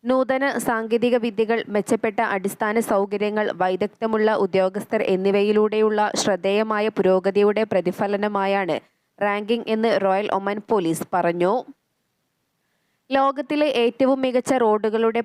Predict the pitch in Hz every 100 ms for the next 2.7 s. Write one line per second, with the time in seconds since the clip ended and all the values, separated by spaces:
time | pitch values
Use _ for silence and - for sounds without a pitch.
0 | 226 208 214 208 220 220 196 196 202 202
1 | 214 214 202 185 185 180 156 175 175 170
2 | 175 170 175 175 180 170 196